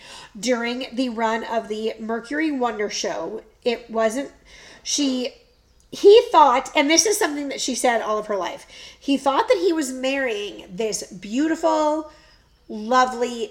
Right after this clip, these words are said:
sex goddess. And then what he got was Rita Hayworth,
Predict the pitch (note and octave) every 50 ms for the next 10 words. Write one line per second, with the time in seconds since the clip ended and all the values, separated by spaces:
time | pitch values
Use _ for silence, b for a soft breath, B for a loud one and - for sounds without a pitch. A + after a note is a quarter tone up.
0 | - - - - - C#4+ B3 B3 - - - G#3+ F3 F3+ - - - - - -
1 | - - - - - _ _ _ _ _ _ _ _ _ _ _ _ _ _ -
2 | A3+ A3+ A3 A#3+ A#3 A3+ A#3 A#3 F#3+ - G#3+ F#3 - E4 E4+ F4+ E4 E4+ - A#3
3 | A#3+ A3+ G3+ F#3+ F#3+ F#3+ E3+ - - - - - - _ _ _ _ _ _ _
4 | _ _ _ _ _ _ _ _ _ _ _ _ _ _ - G#3+ G#3+ G3 D3+ F#3
5 | - E4+ F#4 F4+ C4 - - - - - - -